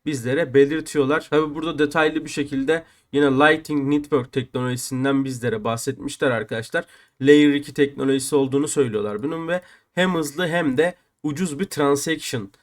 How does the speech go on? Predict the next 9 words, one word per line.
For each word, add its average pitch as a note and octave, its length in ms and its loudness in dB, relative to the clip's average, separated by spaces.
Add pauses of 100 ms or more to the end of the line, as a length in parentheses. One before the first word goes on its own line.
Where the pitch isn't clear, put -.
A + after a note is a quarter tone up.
(140)
yani B2+ 220 -2
ucuz C#3 400 -4
bir D#3 80 -8
fee C#3+ 460 -4
olayı B2 420 -2 (220)
olduğunu C3 520 -2
bizlere C3 480 -4 (140)
belirtiyorlar. D#3+ 680 -4 (260)
Yine D#3 320 2